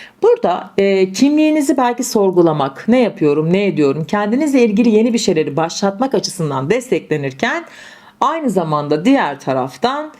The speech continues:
evlilik noktasında, ikili ilişkiler noktasında belki yeni bir ilişkiye başlama süreci,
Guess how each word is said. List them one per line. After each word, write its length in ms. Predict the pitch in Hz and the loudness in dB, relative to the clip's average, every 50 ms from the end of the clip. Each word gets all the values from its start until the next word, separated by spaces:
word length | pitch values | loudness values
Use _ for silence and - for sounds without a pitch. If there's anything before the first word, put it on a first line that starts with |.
| _ _ _ _ _ - | _ _ _ _ _ -2
evlilik 440 | 226 254 277 262 269 294 302 294 - | -2 0 0 0 0 0 0 2 0
noktasında, 720 | 190 165 190 - 160 143 - - 151 139 135 160 196 - - | -2 -2 -2 -4 -6 -6 -4 -4 -6 -4 -2 -2 -2 -2 -2
ikili 280 | - 190 - 254 269 | -4 -2 0 2 4
ilişkiler 500 | 262 202 185 - - 147 139 135 147 170 | 4 2 2 -2 -4 -4 -4 -4 -2 -2
noktasında 580 | 202 226 202 - 175 156 - 185 190 233 233 226 | -2 -2 0 -2 -2 -2 0 0 0 2 2 2
belki 300 | 269 277 285 277 - 277 | 0 0 0 0 2 2
yeni 300 | 247 262 262 269 269 240 | 4 4 2 2 2 2
bir 180 | 277 277 - | 2 2 2
ilişkiye 680 | 220 214 233 220 - - - - 226 240 214 156 - - - | 2 2 2 0 0 -4 -4 0 2 2 2 0 -2 -4 -4
başlama 420 | 156 156 151 - - 156 151 165 160 | -2 -2 -2 -2 -4 -2 -2 -2 -4
süreci, 520 | - - 151 143 131 127 - 127 120 | -2 -2 -2 -2 -2 -2 -4 -6 -6